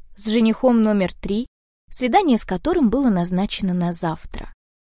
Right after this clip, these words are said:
Он был довольно милый, этот Денис. Присылал ей мемы и смешные ролики с котиками. Рассказал, что полгода назад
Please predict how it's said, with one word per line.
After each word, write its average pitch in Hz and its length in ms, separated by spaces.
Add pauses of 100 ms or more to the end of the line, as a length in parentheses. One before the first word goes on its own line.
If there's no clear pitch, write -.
(300)
Он 403 240
был 339 160
довольно 262 440
милый, 247 520 (300)
этот 180 260
Денис. 190 540 (720)
Присылал 311 480
ей 208 260
мемы 285 540 (200)
и 233 100
смешные 254 680
ролики 240 400
с - 140
котиками. 190 680 (680)
Рассказал, 247 640 (220)
что - 260
полгода 254 640
назад 233 440